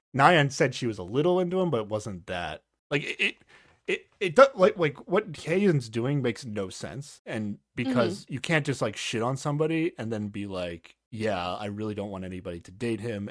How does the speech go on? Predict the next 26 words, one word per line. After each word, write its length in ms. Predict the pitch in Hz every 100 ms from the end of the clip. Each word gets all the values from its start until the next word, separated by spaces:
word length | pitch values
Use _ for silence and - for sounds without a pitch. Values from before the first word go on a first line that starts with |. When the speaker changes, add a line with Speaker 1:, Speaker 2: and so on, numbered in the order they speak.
| -
Speaker 1:
'cause 340 | - 98 90 92 -
I 140 | 90
am 300 | 92 90 87 87
still 240 | - 80
into 200 | 82 -
him." 260 | - 127 -
Like, 160 | 127
you 80 | 151
can't, 260 | - - 160
that 120 | 170
doesn't 200 | 160 165
make 160 | 147 139
any 140 | 113
sense. 360 | - 104 90 -
Like, 120 | 98
I 60 | 90
wouldn't, 340 | 101 95 85 _ - - _ _ _ -
I 80 | 131
wouldn't 520 | 139 160 147 135 -
trust 320 | - 123 -
anything 380 | 120 110 104 92
that 120 | 87
that 160 | 87 87
person 240 | 90 85 -
was 120 | 87
saying. 380 | - 98 135